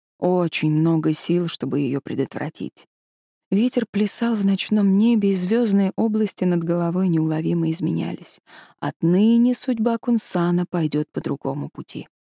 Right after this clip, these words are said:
После получения официального императорского дозволения на брак в кланах Бай и Чи начались приготовления к торжественной церемонии. Прошло всего несколько дней с момента объявления о свадьбе, а громоздкие процедуры по подготовке уже были завершены.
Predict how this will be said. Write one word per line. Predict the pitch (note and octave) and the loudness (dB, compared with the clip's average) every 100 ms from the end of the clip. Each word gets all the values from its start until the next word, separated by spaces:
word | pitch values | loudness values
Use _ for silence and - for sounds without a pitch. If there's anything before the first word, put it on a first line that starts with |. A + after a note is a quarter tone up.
| _ _ _ _ _ _ | _ _ _ _ _ _
После | D4 D4+ C4+ | -2 0 0
получения | B3+ A#3 - C4+ A#3+ | 2 0 2 4 4
официального | G#3+ A3+ - A#3+ A#3+ A3 F#3+ | 4 0 0 0 4 4 4
императорского | F#3+ F#3+ G3 F#3+ F3+ - E3 | 2 2 0 0 -2 -2 -2
дозволения | E3 E3+ F#3 F3+ F3 E3+ | 0 0 0 2 4 4
на | E3+ E3+ | 4 2
брак | E3+ G#3+ C4+ - - | 0 0 0 -4 -20
в | - | -6
кланах | - B3 D4+ A#3+ F#3 | -2 2 4 2 2
Бай | E3+ G#3+ B3 | 0 0 0
и | - | -2
Чи | E3+ - G3 | -2 2 2
начались | F#3+ - E3 F3+ | 2 2 0 0
приготовления | - D#3+ D#3+ D#3+ D#3+ E3+ E3 | -4 -4 -2 -2 0 2 2
к | D#3 | 0
торжественной | D3 D#3 D#3 D#3 - D3+ D#3 | -4 -4 -6 -6 -6 -6 -6
церемонии. | - - C#3 - - _ _ _ _ _ _ - | -8 -8 -8 -10 -14 _ _ _ _ _ _ -4
Прошло | B3+ - E4 | -2 0 -2
всего | - C4+ | 0 2
несколько | C4+ C#4 B3 A#3 | 2 2 -2 0
дней | A#3 C4+ D4 | 2 4 2
с | - | 2
момента | E3+ E3 D#3+ E3 | 2 2 2 0
объявления | E3 E3+ F3 E3+ E3 | 0 0 2 2 2
о | E3+ | 0
свадьбе, | - G3+ C4 A3+ G#3+ _ _ - | -2 -2 0 0 -2 _ _ -4
а | A3 | 0
громоздкие | A#3+ D4 D4 - A#3 | 2 2 0 0 0
процедуры | A3+ - A#3 A#3+ D#4+ C4+ | -2 -2 0 4 4 2
по | G#3+ | 0
подготовке | G3+ G#3 A3+ C#4+ - C4 | 0 0 2 0 0 2
уже | B3 C4 | 2 4
были | C4+ C4+ | 4 2
завершены. | B3 B3 B3 - A3+ A3+ | 2 0 -2 0 2 2